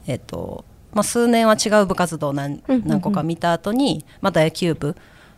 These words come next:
Speaker 1: の顧問をさせてもらう機会がありました。
Speaker 2: うんうんうん。あ、中学の、えー、大阪の中学校で、えっと、体育の先生になられたんですかね。
Speaker 1: そうです。はい。
Speaker 2: で、えっと、他の部活の、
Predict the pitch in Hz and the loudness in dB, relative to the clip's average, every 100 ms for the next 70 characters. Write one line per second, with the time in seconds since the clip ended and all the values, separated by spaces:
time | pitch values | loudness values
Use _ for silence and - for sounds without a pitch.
0 | - - 226 208 180 147 - 165 - - | -20 -4 -2 2 2 2 0 -4 -4 -4
1 | 170 170 175 170 160 151 - 156 147 175 | -4 0 2 4 2 0 -2 -2 0 2
2 | 185 - - - - - 233 - 147 156 | 2 0 -20 -20 -20 -10 -8 0 2 2
3 | 175 - - - 180 - - - - 403 | -2 -8 -12 -8 -8 -8 -20 -12 0 2
4 | 381 339 330 285 285 339 - - 208 185 | 4 4 2 -4 2 2 2 0 -2 0
5 | 170 - 294 330 302 302 - 330 359 359 | 0 2 2 2 0 -2 -2 -2 0 -2
6 | - 294 277 330 302 - 202 - 170 151 | -2 -2 -2 -2 -4 -4 -6 -6 -8 -6
7 | - 427 320 202 196 180 180 165 156 165 | 2 2 2 0 0 0 0 -2 -2 -2
8 | - - - - 214 185 160 170 254 320 | -2 -4 -4 0 0 0 -2 0 2 2
9 | - - - 392 403 - - - - 202 | -2 -20 -4 -2 -2 -6 -10 -8 -4 -2
10 | 185 - - 285 285 285 262 262 254 247 | -2 -6 -4 -2 2 0 2 2 2 0
11 | 240 240 226 | 0 4 4